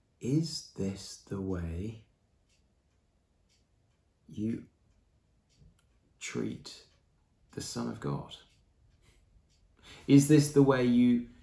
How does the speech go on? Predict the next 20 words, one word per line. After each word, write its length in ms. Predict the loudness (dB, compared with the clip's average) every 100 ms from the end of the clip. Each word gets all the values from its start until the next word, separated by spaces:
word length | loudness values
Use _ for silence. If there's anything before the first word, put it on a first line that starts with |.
| -20 _ _ -20
treat 480 | -4 0 2 0 -6
Jesus? 480 | -6 -6 -6 -12 -2
Is 200 | 0 4
this 240 | 4 4
the 100 | 0
way 300 | 2 2 0
you 320 | -2 2 2
treat, 520 | 2 2 2 0 -8 -20 -8
actually, 520 | -4 -2 -2 -2 -4 -8 -20 _ -8
the 200 | -2 -2
true 340 | 2 4 6
high 240 | 6 0 -4
priest?" 340 | -6 -8 -2
The 60 | -2
rest 160 | -2
of 60 | -2
the 40 |
Bible 140 | 0 0
talks 240 | -2 -2
of 160 | -8